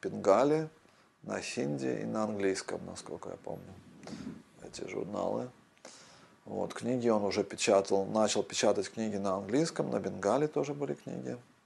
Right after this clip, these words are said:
Вот, и он посылал своих учеников распространять. Вот. М. И уже эту миссию в более широких масштабах развернул Шрила Прабхупада.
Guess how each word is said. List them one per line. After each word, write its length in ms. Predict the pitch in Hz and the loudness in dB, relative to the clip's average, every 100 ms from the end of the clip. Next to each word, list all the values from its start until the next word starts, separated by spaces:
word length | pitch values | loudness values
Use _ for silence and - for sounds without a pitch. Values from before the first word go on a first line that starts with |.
| _ _ - - - - _ | _ _ -20 -18 -18 -20 _
Вот, 480 | 98 95 95 90 110 | -10 -4 -4 -2 0
и 20 | |
он 140 | 104 101 | 0 0
посылал 440 | 98 107 101 107 | -2 4 4 4
своих 340 | - 107 101 | 2 0 0
учеников 640 | - - 98 98 107 131 139 - - _ _ _ - | -4 -6 -6 -4 -2 -2 -4 -12 -20 _ _ _ -16
распространять. 1080 | - 101 - 98 - 95 101 123 151 - - _ - - - - - - - - _ | -8 -8 -6 -8 -4 -4 -2 -2 -4 -6 -16 _ -20 -20 -20 -20 -18 -18 -20 -20 _
Вот. 200 | - 85 87 87 87 87 85 85 - - - _ _ _ _ _ _ _ 131 | -14 -12 -10 -10 -10 -12 -16 -18 -20 -20 -20 _ _ _ _ _ _ _ -2
М. 640 | 143 135 113 101 98 92 87 _ _ _ _ _ _ _ - - _ _ _ _ _ _ _ _ - | 0 0 0 -2 -4 -10 -16 _ _ _ _ _ _ _ -20 -20 _ _ _ _ _ _ _ _ 2
И 340 | 147 190 185 | 8 10 10
уже 300 | 120 127 123 | 8 8 12
эту 280 | 143 147 117 | 12 12 6
миссию 540 | 117 131 - 117 110 104 | 4 0 0 0 2 0
в 100 | - | 4
более 260 | 110 110 | 6 8
широких 540 | 107 110 110 - 101 113 | 6 6 6 4 -6 -2
масштабах 500 | 107 - 123 131 - | 0 4 6 6 4
развернул 480 | 101 104 104 107 110 | 2 2 2 0 0
Шрила 220 | - 98 | -2 -2
Прабхупада. 640 | - 95 95 78 76 85 | 0 -2 2 0 0 -8